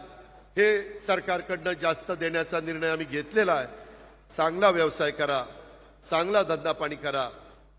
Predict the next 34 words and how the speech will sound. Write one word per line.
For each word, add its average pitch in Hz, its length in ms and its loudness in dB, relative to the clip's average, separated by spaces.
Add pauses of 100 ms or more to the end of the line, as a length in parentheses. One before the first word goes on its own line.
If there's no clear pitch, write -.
(100)
चांगली 175 340 0
काळ्या 170 300 2
आईची 160 260 -4
सेवा 151 280 -2
करा. 147 340 -2 (520)
पाण्याच्या 180 440 2
बद्दल 170 340 0
देखील 190 360 -6 (460)
अतिशय 175 460 -2
महत्त्वाचे 165 600 -2
निर्णय 156 400 0 (460)
आम्ही 170 200 0
घेतलेले 165 440 -2
आहेत. 160 120 2 (500)
ते 175 140 0
सांगून 170 400 -2
मी 170 80 -2
आपला 160 260 0
सगळ्यांचा 160 480 -4
वेळ 165 180 -4
घेत 151 300 -6
नाही, 185 180 0 (100)
कधीतरी 156 420 -6
संधी 156 340 -6
मिळाली 165 380 0 (580)
तर 165 200 2
ते 185 100 2
पण 190 240 -2
सांगण्याचं 160 500 -2
काम 156 280 -2
करेल, 160 300 -4
कारण 156 300 -2
आता 151 200 -2
पुढं 156 400 0